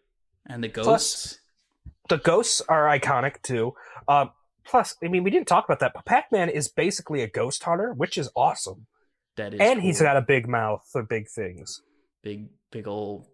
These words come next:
Speaker 1: things. Put 'em right in there.
Speaker 2: He does have a pill addiction, though, so we'll have to work on that, but, you know.
Speaker 1: Yeah, let's talk about the cool, edgy interpretation of Pac-Man.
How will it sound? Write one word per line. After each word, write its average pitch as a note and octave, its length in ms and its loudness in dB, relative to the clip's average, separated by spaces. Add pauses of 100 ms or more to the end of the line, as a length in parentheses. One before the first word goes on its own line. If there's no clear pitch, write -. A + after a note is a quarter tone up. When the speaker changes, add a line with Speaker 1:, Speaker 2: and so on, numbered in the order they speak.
(140)
Speaker 1:
things. G2+ 600 -14
Put A2 140 -12
'em G2+ 100 -10
right G2+ 140 -10
in G2 160 -10
there. F#2+ 260 -18 (720)
Speaker 2:
He - 60 -8
does G#3+ 220 0
have A#3+ 100 4
a D#3 80 4
pill D3+ 300 -2
addiction, F3+ 440 -4
though, F#3+ 300 -2 (140)
so - 200 -6
we'll C3 100 0
have C#3 100 2
to C3 60 -8
work B2 200 0
on D3+ 140 0
that, E3 280 -2
but, A#2 320 2
you C#3+ 140 -2
know. A2+ 240 4
Speaker 1:
Yeah, B2 380 -2
let's D3 200 -4
talk C3+ 260 -8
about A2 200 -6
the A2 80 -8
cool, C#3+ 520 -2
edgy B2 340 -6
interpretation A2+ 760 -6
of F#2+ 100 -14
Pac-Man. A2 500 -6